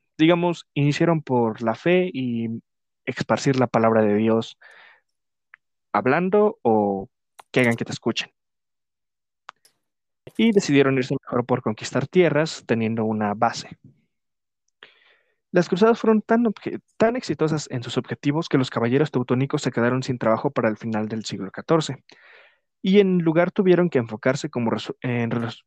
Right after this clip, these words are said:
con resultados mucho más pobres contra los polacos, turcos, otomanos y rusos. Lograron su cometido de en Europa Central tomar la mayoría para la iglesia. Pero al final no tenían contra qué pelear.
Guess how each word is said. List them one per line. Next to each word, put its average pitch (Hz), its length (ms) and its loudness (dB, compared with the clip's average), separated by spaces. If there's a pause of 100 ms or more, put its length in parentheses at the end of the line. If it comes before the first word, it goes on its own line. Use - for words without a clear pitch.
(220)
con 147 140 2
resultados 147 380 0
mucho 131 220 0
más 147 160 0
pobres 165 300 2
contra 123 260 -2
los 113 140 -6
polacos, 151 520 -2
turcos, 151 480 0
otomanos 131 520 -4 (140)
y 135 80 -4
rusos. - 500 -8 (1400)
Lograron 190 320 4
su - 100 -14
cometido 151 400 2
de 123 120 4
en 104 120 -2
Europa 110 320 0
Central 151 500 -2 (160)
tomar 117 400 -2 (480)
la 127 100 0
mayoría 113 520 2
para 104 240 -6
la 101 80 -6
iglesia. 143 400 -4 (2500)
Pero 117 200 4
al 113 100 0
final 123 280 2
no 127 100 2
tenían 113 240 0
contra 104 240 -6
qué - 100 -10
pelear. 101 360 -2